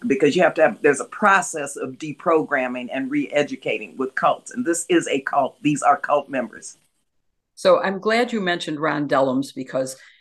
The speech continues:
Speaker 2: um, I had read about your working for him. And I said to Victor, "Do you know who Ron Dellums is?" Because to me, it's a big name that I recognize. And it's, you know, this is an intergenerational podcast. We reach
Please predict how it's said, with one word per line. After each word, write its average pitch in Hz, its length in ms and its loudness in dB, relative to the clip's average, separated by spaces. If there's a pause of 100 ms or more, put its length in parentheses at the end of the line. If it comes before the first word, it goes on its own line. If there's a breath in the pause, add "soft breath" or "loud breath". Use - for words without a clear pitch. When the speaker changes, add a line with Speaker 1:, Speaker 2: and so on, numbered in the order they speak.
(280 soft breath)
Speaker 2:
um, 151 300 -2
I 165 120 4
had 160 240 4 (120)
read 175 200 6
about 160 280 2
your 160 120 -4
working 143 360 -4
for 139 140 -10
him. 135 380 -4 (340)
And 151 360 0
I 160 120 -2
said 160 240 -2
to 156 80 -8
Victor, 147 500 -4 (300)
"Do 165 100 -10
you 175 100 2
know 180 140 4
who 170 120 -2
Ron 143 300 2
Dellums 147 440 0
is?" 143 200 -12
Because - 340 -12
to - 120 -10
me, 151 440 -2 (280)
it's - 240 -8
a 160 60 -4
big 147 320 -2
name 135 320 0
that 131 120 0
I 139 140 0
recognize. 139 720 -2 (300 loud breath)
And 160 180 2
it's, 156 340 -2
you 185 120 0
know, 151 280 2
this 151 200 -2
is 160 160 -2
an 170 160 -4
intergenerational 160 1200 2
podcast. - 720 -2
We 135 220 -4
reach 143 260 -6